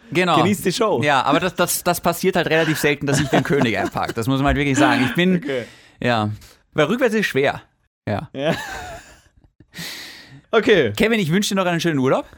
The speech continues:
Speaker 2: Danke, war's das?
Speaker 1: Ja, ich denk schon, oder?
Speaker 2: Ja, ich hätte noch ein paar Tötchen, aber
Speaker 1: Naja, oder magst du noch weitermachen?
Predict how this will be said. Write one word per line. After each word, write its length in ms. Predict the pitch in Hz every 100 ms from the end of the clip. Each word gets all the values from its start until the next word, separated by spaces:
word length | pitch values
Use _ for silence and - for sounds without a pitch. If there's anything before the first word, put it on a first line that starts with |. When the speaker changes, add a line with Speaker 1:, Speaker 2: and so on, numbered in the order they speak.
| - -
Speaker 2:
Danke, 300 | 220 277 170
war's 220 | 196 247
das? 300 | 180 226 226 -
Speaker 1:
Ja, 140 | 127
ich 100 | 131
denk 180 | 131 131
schon, 200 | 143 135
oder? 200 | 98 143
Speaker 2:
Ja, 180 | 117 104
ich 100 | 120
hätte 120 | 196 196
noch 100 | 175
ein 100 | 170
paar 120 | 165
Tötchen, 340 | 147 156 -
aber 440 | 131 120 120 107 104 107 -
Speaker 1:
Naja, 420 | 110 110 113 98 -
oder 260 | 107 117 - - - - 123 - - _ _
magst 180 | 110 -
du 40 | 151
noch 60 |
weitermachen? 360 | 156 240 247